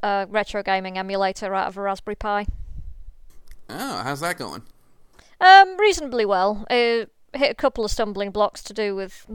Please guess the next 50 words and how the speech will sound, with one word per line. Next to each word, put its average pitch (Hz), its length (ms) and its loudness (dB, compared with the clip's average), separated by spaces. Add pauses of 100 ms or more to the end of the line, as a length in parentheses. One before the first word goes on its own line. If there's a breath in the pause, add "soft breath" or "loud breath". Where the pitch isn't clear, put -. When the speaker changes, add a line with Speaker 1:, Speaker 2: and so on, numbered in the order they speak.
(160)
Speaker 1:
my, 208 180 0
my 208 220 0
S 202 160 -2
D 208 160 -6
card 190 400 -4
being 190 260 -8
a 185 40 -14
pain 190 260 -10
in 185 80 -14
the 180 80 -16
backside, 196 640 -4
but 208 260 -2 (720)
I've 240 160 2
got 302 140 8
it, - 40 0
I've 254 140 2
got 285 160 4
it - 120 0
sort 233 360 -2
of 196 160 -12
working. - 400 -12 (680 soft breath)
Speaker 2:
You 190 80 -8
know, 196 80 -6
I 185 100 -6
keep 208 220 -12
hearing 214 160 -6
about 185 140 0
all 151 140 2
these 160 140 -4
things 147 220 -6
people 139 220 -6
are 117 40 -4
doing 117 320 -6
with 104 140 -10
the, 117 180 -2
with 110 200 -6
the, 117 200 -4
the 110 140 -8
Raspberry 110 500 -6
Pis, 110 480 -2
and 113 60 -6
I'm, 110 200 -8
I'm 113 140 -8
frankly, 143 320 -8
like, 120 240 -6
convinced 117 520 -8
that 107 100 -12
at 104 40 -12
some 113 200 -8
point 113 280 -14